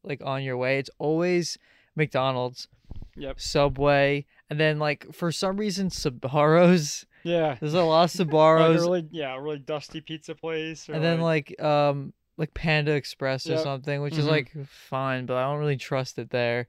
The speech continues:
Speaker 2: Yeah.
Speaker 1: And, um, there's, and some random ones, like, I don't know, maybe, like, Texas Roadhouse or something.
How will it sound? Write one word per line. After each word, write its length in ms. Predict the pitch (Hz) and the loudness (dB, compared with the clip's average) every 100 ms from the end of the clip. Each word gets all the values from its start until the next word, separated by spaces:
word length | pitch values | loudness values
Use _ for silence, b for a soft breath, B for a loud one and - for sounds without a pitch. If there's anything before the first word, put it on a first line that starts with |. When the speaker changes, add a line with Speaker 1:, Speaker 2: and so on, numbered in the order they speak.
| b | b
Speaker 2:
Yeah. 360 | 135 127 127 120 - | -10 -8 -6 -8 -8
Speaker 1:
And, 300 | 139 131 127 | -6 -6 -4
um, 460 | 127 127 131 131 - _ _ _ _ - | -2 -2 -2 -6 -12 _ _ _ _ -2
there's, 200 | 160 175 | 0 2
and 200 | 170 151 | 0 0
some 240 | 208 165 | -2 0
random 460 | 147 147 143 135 127 | 2 2 2 -2 -4
ones, 240 | 127 120 | -6 -6
like, 180 | 120 117 _ _ _ - | -8 -8 _ _ _ -10
I 60 | |
don't 200 | 143 135 | -6 -6
know, 280 | 127 131 131 - _ _ _ _ - | -6 -8 -8 -12 _ _ _ _ -8
maybe, 240 | 143 135 | -6 -4
like, 160 | 131 127 - | -6 -8 -12
Texas 420 | 143 - 143 135 | -16 -12 -8 -8
Roadhouse 720 | 120 143 131 127 131 135 - | -8 -8 -8 -6 -6 -8 -8
or 120 | 147 | -10
something. 600 | 131 143 135 - 143 143 | -10 -10 -12 -12 -12 -12